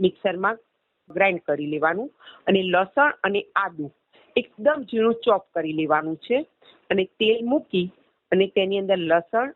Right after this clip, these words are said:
અને આદુ ઉમેરી સાતળી લેવાનું બદામી રંગનું થાય ત્યાં સુધી. પછી આ જે ટામેટાનો પલ્પ આપણે જે ગાળી લેવી, બફાઈ ગયો હોય તેને ગાળી લેવાનું અને તે એની અંદર ઉમેરી લેવાનું.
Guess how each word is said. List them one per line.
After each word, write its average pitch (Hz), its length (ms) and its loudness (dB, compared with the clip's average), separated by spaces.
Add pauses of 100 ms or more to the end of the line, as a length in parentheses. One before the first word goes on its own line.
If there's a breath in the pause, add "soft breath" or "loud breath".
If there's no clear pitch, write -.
(200)
અને 180 440 -2
આદુ 175 440 -2 (360)
ઉમેરી 196 600 2
સાતળી 214 400 0
લેવાનું 175 520 2 (140)
બદામી 170 380 2
રંગનું 160 340 0
થાય 156 220 0
ત્યાં 160 220 0
સુધી. 175 380 -8 (360 loud breath)
પછી - 220 0
આ 240 60 4
જે 233 160 -6
ટામેટાનો 208 720 0
પલ્પ 190 360 0
આપણે 190 240 0
જે 196 180 0 (500)
ગાળી 185 300 0
લેવી, 175 420 -2 (200)
બફાઈ 185 400 0
ગયો 190 200 4
હોય 175 180 2
તેને 180 280 -2
ગાળી 147 320 0
લેવાનું 175 540 -2 (380)
અને 240 140 2
તે 254 260 0
એની 202 220 4
અંદર 185 300 0
ઉમેરી 170 360 2
લેવાનું. 143 480 -2